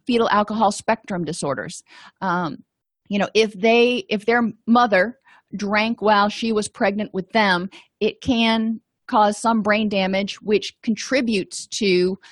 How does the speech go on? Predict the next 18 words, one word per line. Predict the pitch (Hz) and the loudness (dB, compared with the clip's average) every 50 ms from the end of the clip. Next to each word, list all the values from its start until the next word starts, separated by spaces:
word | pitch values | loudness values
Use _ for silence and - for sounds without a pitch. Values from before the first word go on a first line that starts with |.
| - - - _ _ _ - | -20 -20 -20 _ _ _ 0
an | 214 214 | 0 2
increased | 240 269 254 - 254 220 - - | 2 2 0 -2 -4 -6 -6 0
likelihood | 208 208 220 226 - 233 214 208 196 190 190 | 0 0 0 2 0 -2 -2 0 0 0 0
of | 185 175 185 | -2 -4 -2
being | - 202 202 202 196 | -2 -2 0 0 -2
involved | 190 185 185 185 185 190 180 180 | -2 0 2 4 4 4 2 0
in | 180 175 | -4 -6
criminal | - - 185 180 170 156 170 | -4 -4 -4 -2 -2 -4 -2
justice. | - 190 190 208 - - - - - - - - - - - - - _ | 0 0 0 0 -2 -8 -12 -10 -10 -12 -12 -14 -18 -20 -20 -20 -20 _
So | _ - 240 214 | _ -2 -2 0
we | 202 220 220 208 | 0 0 -2 -2
do | 196 233 254 262 277 | -2 0 0 0 0
see | - - 269 240 202 | -2 -2 -2 -2 -2
a | 175 | -2
greater | 170 - 196 196 220 240 240 | -2 -2 0 0 0 0 0
proportion | 233 - 214 202 - _ - 226 233 247 - - 254 220 | -2 -4 -8 -10 -10 _ 0 0 0 0 -2 -4 -4 -4
of | 196 185 - | -4 -4 -6
people | - 220 185 180 - 180 165 170 175 | -6 -6 -6 -2 0 0 0 0 -2